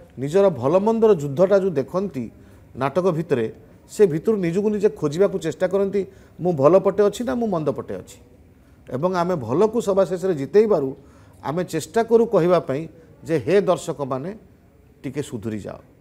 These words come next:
ଟିକେ ଭଲ କ'ଣ ବିଚାର କର, ନିଜକୁ ନିଜେ ପ୍ରଶ୍ନ କର।" ଏଠି ଯାହା ଘଟି ଚାଲୁଛି, ତା ବାବଦରେ ତମେ ନିଜର ମତ ତିଆରି କର, କାହା କଥାରେ ଭାସି ଯାଅ ନାହିଁ। ଏଇ ଯୋଉ ପ୍ରକାରର ଯୋଉ ଉଦ୍ୟମ, ତେଣୁ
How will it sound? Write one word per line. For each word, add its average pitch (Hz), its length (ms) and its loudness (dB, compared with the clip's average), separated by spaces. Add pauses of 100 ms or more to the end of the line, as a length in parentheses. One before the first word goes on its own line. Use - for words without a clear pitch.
(580)
ଟିକେ 160 180 -2
ଭଲ 143 320 0
କ'ଣ 190 200 -2
ବିଚାର 143 380 -2
କର, 117 200 -10 (680)
ନିଜକୁ 180 320 -2
ନିଜେ 220 180 2
ପ୍ରଶ୍ନ 196 420 -4
କର।" 110 440 -10 (240)
ଏଠି 151 180 -2
ଯାହା 202 200 2
ଘଟି 151 280 -4
ଚାଲୁଛି, 202 380 -2 (640)
ତା 156 160 4
ବାବଦରେ 180 360 0
ତମେ 202 240 -2
ନିଜର 190 460 2
ମତ 196 240 -2
ତିଆରି 147 320 0
କର, 104 180 -12 (520)
କାହା 147 180 -6
କଥାରେ 165 360 -6
ଭାସି 110 260 -8
ଯାଅ 90 140 -16
ନାହିଁ। - 240 -20 (680)
ଏଇ 233 180 2
ଯୋଉ 240 140 0
ପ୍ରକାରର 220 540 0
ଯୋଉ 226 200 -2
ଉଦ୍ୟମ, 165 400 2 (1400)
ତେଣୁ 233 180 2